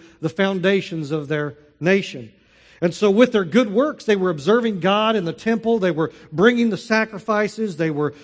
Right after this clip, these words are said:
observing the holy days and the holidays and the feasts. They were bringing their tithes.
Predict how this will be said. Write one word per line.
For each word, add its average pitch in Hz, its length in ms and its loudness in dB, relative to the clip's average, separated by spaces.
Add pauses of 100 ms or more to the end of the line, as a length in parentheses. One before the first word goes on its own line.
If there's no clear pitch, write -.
observing 208 520 2
the 196 80 -4
holy 208 380 0
days 202 480 0
and 156 140 -6
the 143 60 -6
holidays 190 840 -4
and 151 80 -14
the 151 40 -12
feasts. 208 600 -10 (260)
They 190 80 4
were 175 100 2
bringing 214 380 2
their 180 100 -2
tithes. 202 640 -4